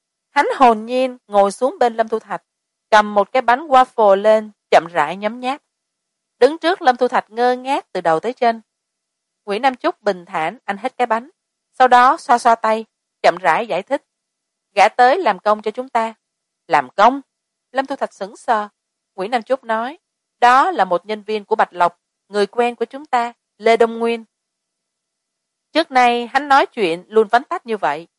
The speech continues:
nhưng mỗi một từ đều là từ khóa quan trọng. Lâm Thu Thạch bỗng hiểu chuyện gì đang xảy ra. Cậu trợn mắt không thể tin nổi. "Lê Đông Nguyên? Người đó là Lê Đông Nguyên?" Nguyễn Nam Trúc gật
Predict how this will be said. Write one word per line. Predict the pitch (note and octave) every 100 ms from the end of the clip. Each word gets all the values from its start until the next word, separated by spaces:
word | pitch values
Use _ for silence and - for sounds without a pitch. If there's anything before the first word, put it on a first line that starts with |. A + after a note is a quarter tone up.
| _ _
nhưng | C4+ B3+
mỗi | F3 D4+
một | - -
từ | G3 F#3 F3+
đều | F3+
là | E3+
từ | E3 F3
khóa | - A#3 D#4+
quan | A#3+ G3+
trọng. | F3 C3+ D3 _ _ _ _ _ -
Lâm | C#4
Thu | C#4+
Thạch | B3+ F#3+ -
bỗng | E3+ C#4+
hiểu | B3+ F#3
chuyện | - F#3+
gì | F3+
đang | F3+ G3
xảy | D#3 G3+
ra. | A3+ G#3 G3 _ _ _ _
Cậu | G3+ G3 -
trợn | F#3+ A3
mắt | D4 -
không | B3+
thể | A#3
tin | A3+ A3+ G#3
nổi. | E3 E3+ D#4 _ _ _ _ -
"Lê | C4
Đông | D4+ D#4
Nguyên? | D#4+ E4+ E4+ _ _ _ -
Người | F#3
đó | G3+ C5+
là | C#4+
Lê | C#4
Đông | E4 E4
Nguyên?" | F4 G#4 G4 _ _ _ _ _ _ _
Nguyễn | E3+
Nam | A#3+
Trúc | A3 -
gật | G#3+